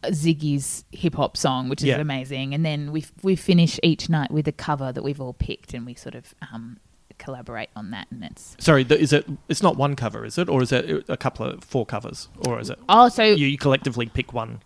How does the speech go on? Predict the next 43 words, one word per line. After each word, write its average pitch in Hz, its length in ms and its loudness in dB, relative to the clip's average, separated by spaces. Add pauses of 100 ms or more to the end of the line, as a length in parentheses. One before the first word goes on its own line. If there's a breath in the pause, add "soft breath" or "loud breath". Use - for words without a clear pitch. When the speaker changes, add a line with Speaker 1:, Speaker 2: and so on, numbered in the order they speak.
(140)
Speaker 2:
cover? - 260 -12
Speaker 1:
we 220 160 8
all 208 240 8
pick - 300 2
one 170 320 4
cover, 151 420 0
and 151 200 -2
we 143 280 0
Speaker 2:
Oh, 123 300 -2
Speaker 1:
fi-, 139 220 -2
Speaker 2:
right. - 80 -6
Speaker 1:
yeah, 151 260 -2
we 127 140 -6
finish. - 420 -12 (100)
That's - 340 -10
the, - 120 -16
like, - 260 -16
finale. 392 840 -2
Speaker 2:
Yeah. 147 240 4 (300 loud breath)
Speaker 1:
Um. 175 640 4 (500)
So, 160 1300 4 (220)
yeah, 196 380 8
and 170 160 4
then, 160 300 2
uh, 160 140 2 (100)
and 160 220 0
then 147 220 -4 (120)
over 151 220 -4
the 143 80 -2
course 135 320 -4
of 135 80 -12
the 135 80 -6
night, 123 200 -4
everyone 120 360 -6
has - 160 -8
played 95 200 -8
a - 40 -12
couple - 260 -10
of - 60 -8
songs - 300 -10
each. - 300 -12
And, 143 100 -2
Speaker 2:
Yeah. 127 120 4